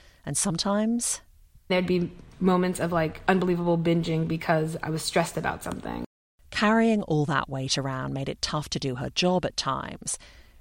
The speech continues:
Speaker 1: She remembers doing a baptism.
Speaker 2: And being completely out of breath because of holding this baby and trying to occupy space and my own body weight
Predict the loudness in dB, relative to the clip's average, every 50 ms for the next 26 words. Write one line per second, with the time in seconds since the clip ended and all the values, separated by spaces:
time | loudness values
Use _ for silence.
0 | -6 -2 2 4 4 6 6 4 4 4 4 2 2 2 0 0 0 0 -2 -2
1 | -2 -2 -4 -2 -4 -4 -4 -4 -4 -4 -4 -4 -6 -8 -12 -14 -16 -20 -20 -20
2 | -14 -6 -2 0 2 4 2 2 2 0 -2 -2 0 2 2 2 2 0 0 0
3 | 0 -2 0 -2 -4 -4 -2 0 2 2 2 0 -4 -8 -8 -6 -4 -4 -4 -4
4 | -4 -4 -4 -2 -2 0 0 -2 -2 -4 -2 -2 0 0 0 -2 -4 -4 -4 -4
5 | -2 -2 -2 -2 -2 -4 -2 -2 -2 -2 0 -2 -4 -2 -2 -4 -4 -2 0 0
6 | 0 0 0 -4 -4 0 0 2 2 2 0 -2 -4 -4 -2 -2 0 0 0 0
7 | 0 0 2 2 2 4 4 2 2 2 2 0 0 0 -2 -2 -4 -4 -6